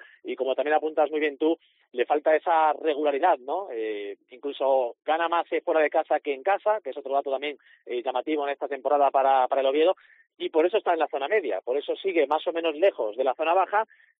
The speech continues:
y por eso todavía no se acerca, no, no es capaz de aproximarse a ese sexto puesto o a esa zona de, de playoff. Es verdad que hay esperanzas en el club y en el cuerpo técnico de que el equipo vaya más,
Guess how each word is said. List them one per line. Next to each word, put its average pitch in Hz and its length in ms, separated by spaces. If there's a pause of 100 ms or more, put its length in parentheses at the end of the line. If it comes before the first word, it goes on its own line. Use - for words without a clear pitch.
(100)
y 156 100
por 143 180
eso 180 200
todavía 165 480 (220)
no 143 220
se 180 100
acerca, 170 420
no, 117 80
no 147 140
es - 60
capaz 190 300
de 151 80
aproximarse 143 640
a 151 80
ese 151 400
sexto 151 280
puesto 151 360 (260)
o 127 140
a 143 40
esa 147 160
zona 147 220
de, 123 300
de 120 100
playoff. 139 380 (160)
Es 156 140
verdad 170 220
que 175 240 (300)
hay 160 160
esperanzas 170 640
en 143 80
el 135 160
club 175 400
y 135 160
en 135 80
el 131 160
cuerpo 156 260
técnico 156 520 (260)
de 135 140
que 139 100
el 135 60
equipo 165 320
vaya 160 260
más, 202 180